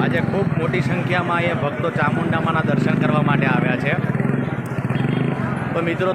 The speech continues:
તમે પણ આ મારા YouTube ચેનલના માધ્યમ દ્વારા માતાજીના દર્શન કરવાનો મોકો ચૂકશો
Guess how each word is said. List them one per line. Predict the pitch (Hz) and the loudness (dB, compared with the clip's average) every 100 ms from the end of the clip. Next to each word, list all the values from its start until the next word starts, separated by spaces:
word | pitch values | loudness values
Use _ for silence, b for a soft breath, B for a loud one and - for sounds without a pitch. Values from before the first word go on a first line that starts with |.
| 165 | 0
તમે | 170 175 | 0 0
પણ | 175 175 | 0 0
આ | 175 | 0
મારા | 170 175 175 170 | 0 0 2 0
YouTube | 160 156 170 170 | 0 -2 -2 -2
ચેનલના | 160 165 170 160 | -2 0 -2 0
માધ્યમ | 156 156 165 165 | 0 0 0 0
દ્વારા | 160 160 160 160 156 - - | 0 2 4 2 0 -2 0
માતાજીના | 143 160 160 160 156 | 0 0 0 2 2
દર્શન | 143 135 165 - | 0 0 0 0
કરવાનો | 156 151 151 156 143 | 0 0 0 -2 -2
મોકો | 139 147 151 170 - - 135 131 | -2 0 0 -2 -4 -8 -6 -2
ચૂકશો | 190 - 214 | -2 0 2